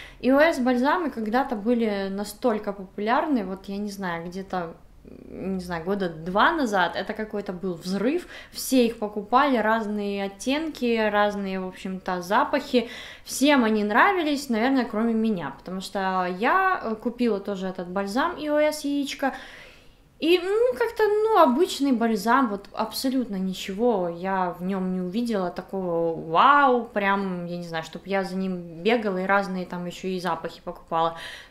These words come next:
То же самое у меня произошло и с Кармексом, тоже Кармекс, это тоже какая-то волна была бешеная. Ну, тоже как бы ничего особенного. Вот этот я заказала, потому что мне просто было интересно. И у меня это,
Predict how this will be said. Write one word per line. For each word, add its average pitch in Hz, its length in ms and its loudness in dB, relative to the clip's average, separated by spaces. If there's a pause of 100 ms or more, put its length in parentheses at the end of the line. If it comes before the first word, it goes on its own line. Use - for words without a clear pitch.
То 339 140 6
же 339 100 4
самое 277 380 6
у 247 40 6
меня 247 200 4
произошло 220 640 -4
и 196 80 0
с 196 80 -10
Кармексом, 277 640 2
тоже 214 240 -4
Кармекс, 220 500 0
это 185 160 -8
тоже 185 220 -8
какая-то 180 420 -10
волна 202 380 0
была 208 240 -2
бешеная. 180 580 -4 (400)
Ну, 330 160 2
тоже 349 240 0
как 247 220 0
бы 196 120 0
ничего 226 520 0
особенного. 185 580 -2
Вот 202 140 -8
этот 381 260 0
я 277 160 2
заказала, 269 440 2
потому 240 180 -2
что 240 160 -4
мне 226 160 0
просто - 260 -6
было 214 240 0
интересно. 196 480 -4
И 185 160 -8
у 208 60 -2
меня 285 280 2
это, 240 320 2